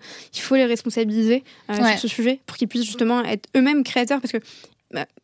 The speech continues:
Speaker 1: eux-mêmes en savent peut-être plus que nous sur, euh, le contenu même du contrat.
Speaker 2: Ouais. Bah, ça, c'est, euh, pas, c-, chez Stuart, en tout cas, ça passe par quoi ? Ça passe par beaucoup, beaucoup de formations, de discussions.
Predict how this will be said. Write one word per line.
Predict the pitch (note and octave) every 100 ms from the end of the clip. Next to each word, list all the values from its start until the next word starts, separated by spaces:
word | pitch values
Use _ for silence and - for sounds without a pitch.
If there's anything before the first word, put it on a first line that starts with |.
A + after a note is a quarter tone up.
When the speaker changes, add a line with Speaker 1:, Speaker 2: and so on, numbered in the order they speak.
| - - _
Speaker 1:
eux-mêmes | B3 C4 C4+
en |
savent | A#3+ A3+
peut-être | - G#3+ - -
plus | C4 -
que | C4
nous | D4 F#4 _
sur, | - - B3
euh, | A#3 A3 A3+
le | A#3
contenu | B3+ B3 B3+
même | D4 C#4
du | A3+
contrat. | A#3+ - - -
Speaker 2:
Ouais. | A#3+ A3 - - - - - G#3+
Bah, | G#3+ G#3
ça, | - D4+
c'est, | - B3 G#3+ G3+ G3 G3 G3 G3 F#3+ -
euh, | F#3+ - -
pas, | -
c-, | - - _ _ _
chez | - -
Stuart, | B3+ - B3 D4
en | A#3
tout | G#3 G3+
cas, | A3+ C4 C4 G3+
ça | G#3+
passe | G3 G#3+
par | - G3 -
quoi ? | - B3
Ça | B3+ G3+
passe | G#3+ -
par | G3
beaucoup, | F#3 F3+ A3 A3+ B3+
beaucoup | A3 G#3+ A#3+
de | A3+ G#3 F#3+ F#3+
formations, | - A#3 A3+ A3+ A3 - A#3+ A#3+ A#3+ B3 - - -
de | G#3+
discussions. | F#3+ A3+ A#3 C4 B3 - B3+ B3+ B3+